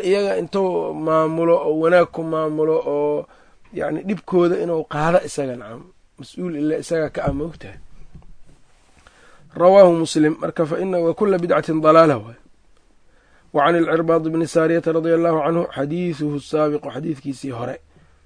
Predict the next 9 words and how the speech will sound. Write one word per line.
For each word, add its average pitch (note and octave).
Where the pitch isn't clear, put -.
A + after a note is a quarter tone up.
Fii, D#3
fii F3
baabil D#3+
muxaafadati D3+
cala C#3+
sunnati D3+
ku C3+
soo B2
hormaray. A2+